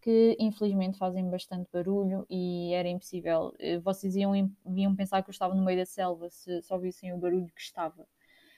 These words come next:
Mas voltando então ao assunto, eu queria dizer mais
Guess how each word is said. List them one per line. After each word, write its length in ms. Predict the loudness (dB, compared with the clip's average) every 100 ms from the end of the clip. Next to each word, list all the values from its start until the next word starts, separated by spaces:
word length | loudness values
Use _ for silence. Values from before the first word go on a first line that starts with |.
| _ _
Mas 380 | 4 6 8 8
voltando 400 | 6 4 4 6
então 400 | 4 4 4 4
ao 140 | 4 4
assunto, 1080 | 0 0 4 6 4 2 0 2 2 -2 -6 _ 0
eu 340 | 4 6 4 -2 -6
queria 280 | 2 4 4
dizer 500 | 2 2 2 2 -2 -14 -4
mais 580 | 0 0 -2 -6 -12